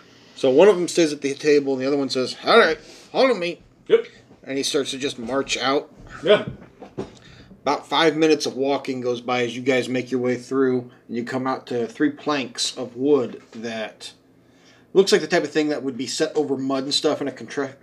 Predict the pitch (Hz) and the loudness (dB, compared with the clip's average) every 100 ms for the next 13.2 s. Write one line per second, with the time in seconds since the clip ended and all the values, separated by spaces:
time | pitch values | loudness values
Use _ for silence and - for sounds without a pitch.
0 | - 135 - 135 131 151 139 160 156 156 | -14 -10 -6 -6 -4 -8 -4 0 0 0
1 | 175 196 226 - - - 120 110 - 151 | -2 0 0 -2 -20 -12 -8 -6 -2 -2
2 | 147 143 123 117 139 135 135 120 135 127 | 2 2 0 2 2 2 -2 -4 -4 -4
3 | - 131 117 - - 123 127 131 - - | -4 -8 -8 -10 -6 -4 -4 -6 -8 -12
4 | - 135 139 151 _ _ _ 151 175 202 | -12 -8 -8 -10 _ _ _ -8 -8 -8
5 | 113 113 - 127 127 151 156 - _ _ | -10 -8 -6 -2 -2 -2 -6 -10 _ _
6 | - 120 - _ _ _ _ _ _ _ | -2 -2 -2 _ _ _ _ _ _ _
7 | _ _ - - 127 120 117 123 117 117 | _ _ -20 -12 -8 -6 -4 -6 -4 -4
8 | 123 131 135 _ - - - - - _ | -2 -4 -8 _ -20 -20 -20 -20 -20 _
9 | - 139 147 185 208 175 160 - 147 143 | -2 0 2 4 4 4 4 2 -4 -4
10 | 143 - - 226 277 240 202 - - - | -4 -6 -8 -6 0 4 4 0 -8 -14
11 | - - _ 156 156 156 160 160 135 - | -20 -20 _ 0 2 2 0 -2 -6 -6
12 | 180 180 165 143 135 135 123 - - - | -4 -2 -2 -2 -4 -6 -6 -4 -4 -6
13 | - - | -10 -16